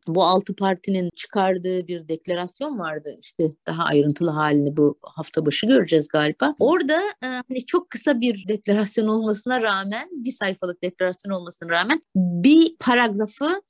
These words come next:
yolsuzlukla mücadeleye, temiz topluma, siyasi etik ve kamu kaynaklarının adil bir şekilde dağıtılmasına ayrılmıştı ki bu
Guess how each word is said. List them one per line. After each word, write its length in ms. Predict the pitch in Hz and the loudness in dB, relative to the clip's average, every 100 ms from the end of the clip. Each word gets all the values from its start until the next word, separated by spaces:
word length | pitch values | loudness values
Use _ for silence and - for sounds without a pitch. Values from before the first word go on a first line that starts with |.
| - | -2
yolsuzlukla 480 | 240 233 240 247 | -2 0 -4 0
mücadeleye, 1000 | 226 202 208 190 185 180 175 214 262 269 - | 0 2 0 0 -2 -2 -2 -4 -6 -8 -8
temiz 340 | - 214 214 | -4 -2 -2
topluma, 840 | - 196 - 180 165 180 233 262 247 _ _ - | -4 -6 -4 -2 0 2 4 2 -2 _ _ -12
siyasi 600 | - 220 208 202 - 202 | -2 0 0 -4 -8 -8
etik 480 | 175 - - - - - | -10 -12 -18 -16 -18 -6
ve 300 | 160 202 196 - _ | 0 2 2 -4 _
kamu 220 | - 202 | 0 2
kaynaklarının 720 | 214 214 180 175 180 170 196 208 | 2 0 -2 -2 0 2 0 -2
adil 400 | 170 175 170 214 | -2 0 0 0
bir 60 | 185 | -2
şekilde 360 | - 170 165 | -4 -4 -4
dağıtılmasına 720 | 160 156 160 - 170 156 - 170 | -2 -4 -4 -8 -8 -8 -6 -4
ayrılmıştı 520 | 160 160 170 - - | -4 -4 -6 -8 -4
ki 160 | 226 | 0
bu 200 | 202 233 | 2 0